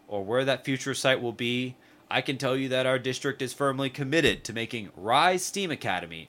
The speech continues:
a model for what can be done to open the doors for girls and young women in the areas of science, technology, engineering, and math." <sighs> I got bad news for you about women in stem, by the way.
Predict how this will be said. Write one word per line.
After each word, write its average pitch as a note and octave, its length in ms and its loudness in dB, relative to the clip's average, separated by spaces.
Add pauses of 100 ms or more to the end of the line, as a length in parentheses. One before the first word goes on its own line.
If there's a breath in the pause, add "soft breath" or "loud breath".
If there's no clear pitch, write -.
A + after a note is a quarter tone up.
a - 100 -8
model A#2+ 480 6
for - 140 -12
what A#2+ 180 -4
can C3 100 -8
be B2 80 -6
done A#2+ 220 -4
to A2+ 100 -4
open C3 260 -4
the C#3 80 -6
doors B2 340 -2
for F#2 180 -12
girls D3 540 0
and G2+ 200 -10
young A#2+ 380 -2
women G2 380 -6 (280 loud breath)
in F#2+ 80 -12
the G2+ 180 -10
areas A#2+ 360 -4
of G#2 80 -10
science, C#3+ 600 -2
technology, C3 840 -4
engineering, A2+ 640 -6
and F2+ 200 -14
math." F#2+ 500 0 (1200 loud breath)
<sighs> - 680 -12
I D#2+ 60 -12
got D#2+ 200 -4
bad E2+ 220 2
news E2 200 -4
for D2 160 -8
you D2 120 -6
about C#2+ 260 -4
women D2+ 200 -10
in D2 100 -12
stem, C#2+ 340 -8
by A#1+ 140 -14
the A1 100 -16
way. A#1 240 -14